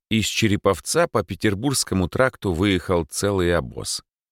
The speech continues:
Несколько колясок с полицией, конвоировавшие арестантов, и десять телег с градскими обывателями и инструментами.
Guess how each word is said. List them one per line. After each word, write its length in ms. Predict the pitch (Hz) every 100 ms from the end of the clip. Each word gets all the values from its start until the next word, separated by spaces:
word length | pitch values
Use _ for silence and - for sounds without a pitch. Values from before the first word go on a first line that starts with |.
| _ _
Несколько 580 | 95 139 165 - 139 143
колясок 540 | - 107 120 - 110
с 80 | -
полицией, 720 | - 92 107 113 - 101 95
конвоировавшие 880 | - 90 82 90 90 82 80 - 80
арестантов, 760 | 76 71 - 101 113 104 107 -
и 140 | - 85
десять 420 | 73 127 - 120
телег 480 | - 104 98 104 - _ _ _ -
с 140 | 73
градскими 800 | 69 85 120 - - 110 107 107 -
обывателями 920 | 85 82 73 117 117 110 104 101 -
и 220 | 95 90 92
инструментами. 920 | 90 - 90 85 69 60 - 50